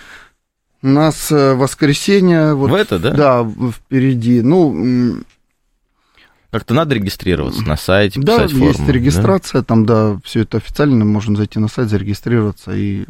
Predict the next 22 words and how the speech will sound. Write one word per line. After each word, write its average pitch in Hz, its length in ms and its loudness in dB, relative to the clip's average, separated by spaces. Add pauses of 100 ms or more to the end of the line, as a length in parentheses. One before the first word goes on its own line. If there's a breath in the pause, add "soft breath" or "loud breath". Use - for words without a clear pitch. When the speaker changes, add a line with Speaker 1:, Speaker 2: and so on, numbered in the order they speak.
Speaker 1:
м, 104 520 -18
посетить. - 400 -10
Speaker 2:
Ну, - 60 2
в - 20 4
общем, 220 180 2
приходите, 220 420 -4
посмотрите 135 640 -2
вообще. 82 240 -4
На 127 80 0
самом 185 220 -2
деле, 135 260 2 (280 loud breath)
не 131 180 4
верьте 214 340 0
даже 139 260 0
самым 147 300 0
лучшим 123 340 0
ректорам 151 680 0
на 120 160 2
слово. 82 340 -4
Придите 147 460 -2
и 117 60 0
посмотрите. - 840 -4